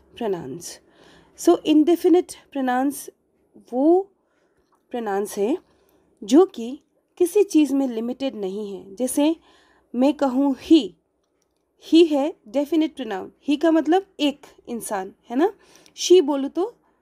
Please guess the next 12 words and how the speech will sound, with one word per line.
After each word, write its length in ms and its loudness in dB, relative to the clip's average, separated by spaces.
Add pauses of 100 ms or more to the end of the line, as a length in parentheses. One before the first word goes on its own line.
(400)
एक, 260 -6 (800)
it 200 4
बोलूँ 300 -2
तो 240 -2 (180)
एक, 260 -8 (760)
ठीक 200 -2
है? 80 4 (720)
लेकिन 460 0 (380)
अगर 280 2
मैं 220 4
कहूँ 440 -6 (2500)
everybody, 560 4